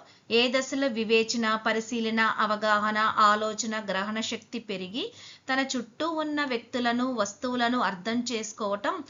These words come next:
మూర్త రూపంలో ఉంటాయి కానీ అమూర్త స్థాయికి ఎదగవు. ఉద్వేగ వికాసం, నైతిక వికాసం, మానసిక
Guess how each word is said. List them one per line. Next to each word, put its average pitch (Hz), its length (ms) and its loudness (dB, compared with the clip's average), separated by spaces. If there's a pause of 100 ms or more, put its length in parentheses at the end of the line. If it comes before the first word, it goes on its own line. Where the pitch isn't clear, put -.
(320)
మూర్త 302 460 2
రూపంలో 262 580 2
ఉంటాయి 208 640 0
కానీ 240 320 0
అమూర్త 262 440 0
స్థాయికి 220 540 -2
ఎదగవు. 196 500 -2 (1800)
ఉద్వేగ 233 500 8
వికాసం, 247 540 -2 (360)
నైతిక 247 360 -2
వికాసం, 247 580 -2 (140)
మానసిక 240 460 -4